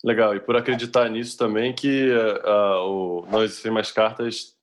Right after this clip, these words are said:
procurou vocês e se uniu pra poder expandir também esses, a arte, a gente tem essa característica no cinema, a gente tem muito essa característica também de agregar, cada projeto você agrega particularmente, é, é, cientistas técnicos específicos pra poder trabalhar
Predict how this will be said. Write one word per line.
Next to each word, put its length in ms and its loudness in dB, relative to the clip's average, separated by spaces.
procurou 720 2
vocês 500 0
e 60 -8
se 180 -6
uniu 320 -2
pra 100 -2
poder 320 0
expandir 560 -2
também 460 -2
esses, 420 -8
a 120 2
arte, 240 -4
a 20 -10
gente 220 -8
tem 140 0
essa 160 -4
característica 580 -2
no 60 -2
cinema, 420 0
a 40 -4
gente 140 -10
tem 80 -4
muito 140 -2
essa 160 -6
característica 680 -2
também 320 -2
de 180 0
agregar, 680 2
cada 180 0
projeto 520 0
você 220 0
agrega 600 2
particularmente, 1400 0
é, 360 0
é, 140 0
cientistas 720 -4
técnicos 720 -2
específicos 680 -4
pra 120 -2
poder 280 -2
trabalhar 580 0